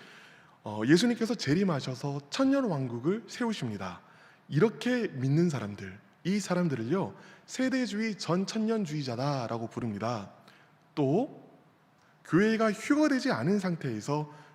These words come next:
교회가 대환란을 통과하고 그 이후에 예수님께서 재림하실 때 나팔 소리와 함께 휴거가 일어나고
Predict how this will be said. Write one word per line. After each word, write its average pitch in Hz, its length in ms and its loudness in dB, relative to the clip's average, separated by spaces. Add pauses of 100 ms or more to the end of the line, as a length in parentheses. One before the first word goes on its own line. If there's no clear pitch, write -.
(120)
교회가 147 540 4
대환란을 202 640 2
통과하고 180 800 0 (280)
그 247 180 4
이후에 202 480 2
예수님께서 175 640 0
재림하실 139 600 -2
때 147 280 -2 (300)
나팔 123 340 -2
소리와 147 380 0
함께 160 280 0
휴거가 202 440 0
일어나고 123 500 0